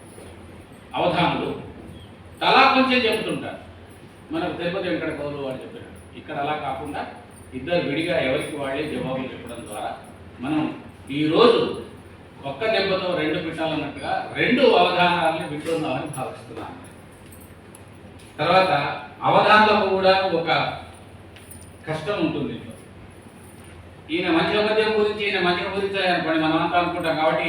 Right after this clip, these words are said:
ఈయన చూసి ఆయన, ఆయన చూసి ఈయన పోలికగా, పట్టుదలగా ఇద్దరు అందంగా పద్యాలు రాస్తారు, రాయాలి. పక్కనే ఉండే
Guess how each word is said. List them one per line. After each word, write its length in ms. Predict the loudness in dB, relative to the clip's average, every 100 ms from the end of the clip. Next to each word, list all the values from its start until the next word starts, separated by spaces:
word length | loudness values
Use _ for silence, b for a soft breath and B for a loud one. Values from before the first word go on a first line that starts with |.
| 0
ఈయన 160 | 2 4 4 0 -6 -6
చూసి 200 | -4 -2 2
ఆయన, 180 | 2 6 4 6
ఆయన 180 | 4 2 0
చూసి 180 | -2 0 0
ఈయన 160 | 0 -2 -4 -8 -14 -20 -20 -20 -6 6
పోలికగా, 600 | 8 10 8 4 6 8 6 2 -4 -12 -18 -20 -6
పట్టుదలగా 640 | -2 2 4 6 6 6 6 2 0 -10 -16 -20 -20 -20 -20 -20 -20 -20 -20 -10 -6
ఇద్దరు 260 | 6 8 10 10
అందంగా 320 | 8 4 2 2
పద్యాలు 280 | 2 2 2
రాస్తారు, 340 | 0 -4 -10 -14 -18 -20 -20 -20 -20 -4 4
రాయాలి. 420 | 6 6 4 0 -6 -14 -18 -20 -20 -20 -20 -20 -10
పక్కనే 300 | -8 -4 -2 -2
ఉండే 140 | 0